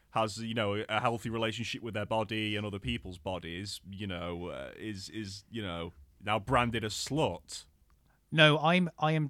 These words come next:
Speaker 2: transferring that word over from, no, I, I'm on your side. I feel that slut shaming is appalling. In, in other words, I wish I was a slut.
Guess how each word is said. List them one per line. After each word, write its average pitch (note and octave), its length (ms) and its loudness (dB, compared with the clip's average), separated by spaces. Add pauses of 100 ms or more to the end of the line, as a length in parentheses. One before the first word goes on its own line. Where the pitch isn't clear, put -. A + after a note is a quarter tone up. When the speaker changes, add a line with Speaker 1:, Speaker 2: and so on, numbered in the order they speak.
Speaker 2:
transferring D#3+ 720 4
that A2+ 160 -4
word G2+ 320 -8
over A2+ 340 -2
from, B2+ 240 -4
no, C3+ 100 4
I, C#3+ 280 4
I'm E3+ 120 4
on F3 80 6
your F3 160 4
side. C#3 340 4
I A2+ 80 0
feel C3 240 -2
that A#2+ 220 -6
slut C3+ 260 -2
shaming A#2+ 320 0
is A#2 100 -2
appalling. G#2+ 640 0
In, B2 200 -4
in B2+ 120 -2
other C#3+ 140 2
words, A#2+ 160 0
I A#2 80 2
wish B2 280 -2
I B2 80 0
was C3 300 -2
a - 40 0
slut. - 480 -4